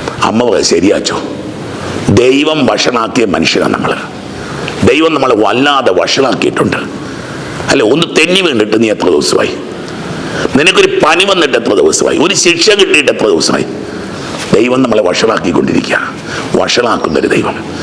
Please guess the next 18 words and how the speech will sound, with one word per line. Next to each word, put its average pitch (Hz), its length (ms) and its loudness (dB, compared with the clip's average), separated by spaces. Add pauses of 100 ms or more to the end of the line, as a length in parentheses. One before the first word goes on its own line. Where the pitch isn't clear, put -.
(340)
നോക്കി, 151 260 2
കൊച്ചു 135 280 0
പറയുക, 175 380 4
ഇളയവൻ 143 400 4
പറയാ, 170 300 2 (120)
നി-, - 580 0
എൻ-, - 460 0
എന്നാ 117 140 2
പറയുന്നെ? 151 300 0
സ്വത്തിൽ. - 440 0 (3000)
പിതാവേ, 156 360 2
സ്വത്തിൽ. - 880 0 (280)
അതിനെ 143 200 2
ഗ്രീക്ക് 131 400 2
വാക്കൊക്കെ 143 440 2
പറഞ്ഞു 143 320 0
വരുമ്പോൾ 139 400 2
ജീവന, 135 360 0